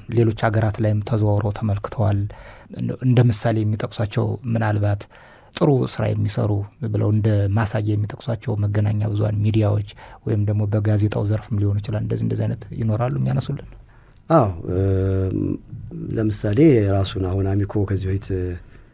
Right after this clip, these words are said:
Speaker 2: ይሰራቸው የነበሩት፣ እ፣ የከተሞች መድረክ፣ እ፣ የአርሶ አደሮች፣ እ፣ ወግ የሚባሉት ፕሮግራሞች እና፣ እ፣ በኢቲቪም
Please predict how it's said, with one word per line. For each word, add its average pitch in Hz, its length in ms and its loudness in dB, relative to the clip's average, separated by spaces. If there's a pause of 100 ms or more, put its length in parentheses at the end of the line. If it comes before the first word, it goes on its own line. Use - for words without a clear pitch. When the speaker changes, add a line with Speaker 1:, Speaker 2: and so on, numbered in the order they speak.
(240)
Speaker 2:
ይሰራቸው 95 480 -2
የነበሩት፣ 95 400 -4 (120)
እ፣ 104 140 -2 (360)
የከተሞች 95 500 -2
መድረክ፣ 95 440 -2 (500)
እ፣ 95 140 -4 (360)
የአርሶ 95 300 0
አደሮች፣ 92 500 -4 (100)
እ፣ 98 120 0 (880)
ወግ 101 200 2
የሚባሉት 95 500 -2
ፕሮግራሞች 92 560 -4 (460)
እና፣ 104 240 0 (300)
እ፣ 53 140 -4 (800)
በኢቲቪም 110 480 -2